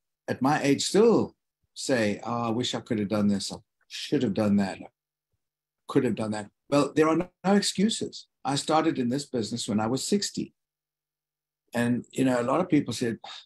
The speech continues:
"You're crazy, man." Why? I have my reasons for it. But the point is that it takes, it takes courage to make,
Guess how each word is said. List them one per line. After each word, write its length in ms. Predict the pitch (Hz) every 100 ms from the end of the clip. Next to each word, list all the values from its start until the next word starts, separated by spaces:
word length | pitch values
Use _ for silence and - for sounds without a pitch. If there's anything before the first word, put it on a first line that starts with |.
| _ _ _ - -
"You're 140 | -
crazy, 560 | - - - 247 - 90
man." 220 | 85 - - _ _ _ _ _ _ _ -
Why? 460 | 143 254 269 - _ _ _ _ _ _ _ _ _ _ _ _ _
I 40 |
have 120 | - -
my 140 | 113
reasons 440 | 156 107 90 92
for 180 | - 98
it. 180 | 160 208 _ _ _ _ _ _ -
But 240 | 127 110 - _ -
the 100 | 110
point 400 | - 180 208 175
is 440 | 127 120 - - _ _ _ -
that 300 | 117 117 - _ _ -
it 180 | - -
takes, 560 | 151 180 - - - _ _ _ _ _ _
it 160 | - -
takes 300 | 143 127 -
courage 520 | - 151 170 170 -
to 100 | 143
make, 420 | 120 123 131 -